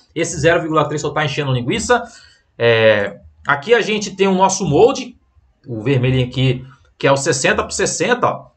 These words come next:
Ele vai que, e ele equivale aqui praticamente quase a folha toda do nosso metro.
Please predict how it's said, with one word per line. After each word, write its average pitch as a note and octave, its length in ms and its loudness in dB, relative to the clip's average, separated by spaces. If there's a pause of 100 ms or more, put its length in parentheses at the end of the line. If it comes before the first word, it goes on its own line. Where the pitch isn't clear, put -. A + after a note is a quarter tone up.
Ele A#3 200 2
vai A#3 200 4
que, B3 120 -10
e G3+ 560 2
ele G3 120 4
equivale G#3 360 2
aqui G#3 140 -2
praticamente G#3 600 -4
quase C4 480 2
a A#3 60 2
folha A#3+ 420 -2
toda A#3 600 2 (340)
do A3+ 120 -2
nosso G#3+ 360 2
metro. G#3+ 460 0